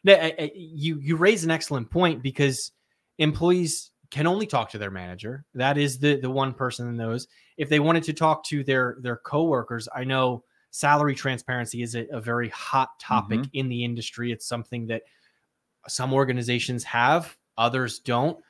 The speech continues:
Speaker 1: Not all organizations are like professional sports where you can see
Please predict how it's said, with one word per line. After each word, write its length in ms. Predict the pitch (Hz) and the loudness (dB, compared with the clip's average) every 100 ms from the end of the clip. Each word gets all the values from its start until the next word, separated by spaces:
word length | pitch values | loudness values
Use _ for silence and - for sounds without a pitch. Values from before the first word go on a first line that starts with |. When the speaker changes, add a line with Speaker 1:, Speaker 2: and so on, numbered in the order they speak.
| _ _ - | _ _ 2
Speaker 1:
Not 180 | 131 143 | 8 10
all 260 | 143 143 | 12 10
organizations 880 | 151 143 135 131 120 127 - 135 120 | 8 4 4 2 2 0 0 -2 -2
are 320 | 127 123 120 | 0 2 2
like 320 | 113 117 127 - | 0 0 -2 -4
professional 500 | 131 - 120 - 123 | -6 -2 -4 -4 -8
sports 460 | - 143 175 - | -6 -2 -2 -2
where 100 | 139 | -4
you 120 | 123 | -2
can 160 | 117 123 | -4 -6
see 480 | - - 135 147 | -6 -2 0 0